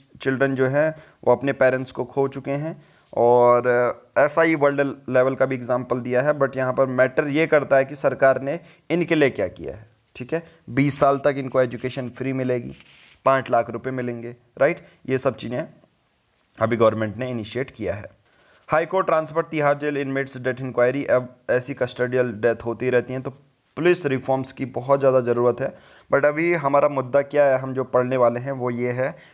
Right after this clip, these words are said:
कि इस मुद्दे को सीबीआई को सौंप दिया गया है, ठीक है। Moves come after Delhi police fails to make headway in the case, सीबीआई asked to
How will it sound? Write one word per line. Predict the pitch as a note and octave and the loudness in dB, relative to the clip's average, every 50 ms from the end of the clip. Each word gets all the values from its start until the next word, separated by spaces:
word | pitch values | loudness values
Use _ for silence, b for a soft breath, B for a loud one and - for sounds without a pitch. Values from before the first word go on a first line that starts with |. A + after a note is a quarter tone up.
| b b _ | b b _
कि | - C#3 | -8 -6
इस | - - D#3+ D#3+ E3+ | -4 -4 -4 -4 -2
मुद्दे | D#3 D3 B2+ B2 C3 | -2 -2 2 2 0
को | B2 - D3 | 0 0 -4
सीबीआई | C#3+ - C#3+ C3+ B2+ B2+ C3 C3 B2+ | -6 -4 -6 -4 0 2 2 2 2
को | A#2+ C3+ | 2 -2
सौंप | C#3 - B2+ A#2 G#2 F#2+ | -2 0 -2 -2 -2 -2
दिया | G2+ F#2+ F#2 F2+ | -6 -6 -6 -6
गया | F2+ D2+ B1 | -4 -6 -6
है, | - G#2+ - - _ _ _ _ _ _ | -8 -8 -14 -20 _ _ _ _ _ _
ठीक | - C3 C3 E3+ | -10 -6 -2 -2
है। | F3+ F3+ B B B B _ A#2 | -2 -2 B B B B _ 0
Moves | B2+ B2+ B2 - | 0 0 0 -2
come | - C#3 C3 C3+ | -2 0 4 4
after | B2+ B2+ - - C3 | 4 4 2 0 0
Delhi | B2+ C3 C3+ C#3+ D3+ D3+ D3 | 2 2 2 2 0 -4 -4
police | D3 C#3 C#3 C3+ - | -4 -6 -6 -6 -4
fails | - C3 B2+ B2 - - | -2 -2 -2 -2 -6 -8
to | - B2 | -10 -8
make | B2+ B2 B2 A#2+ - - | -6 -4 -6 -6 -8 -2
headway | B2+ A#2 A#2+ B2 B2 C3 B2 | 0 0 0 0 0 -2 -4
in | B2 A#2+ | -2 -4
the | A#2 A2 | -8 -8
case, | A2+ - B2+ C3+ C#3+ D3+ D3 B B B B B _ - | -6 -4 -2 -2 -2 -2 -4 B B B B B _ -4
सीबीआई | - C#3 C#3+ C#3+ D#3 D3+ C#3+ C3+ C3 B2+ | -2 0 2 4 6 6 6 6 4 4
asked | B2 - - - B2 | 0 -4 -8 -10 -8
to | A#2+ B2 | -8 -8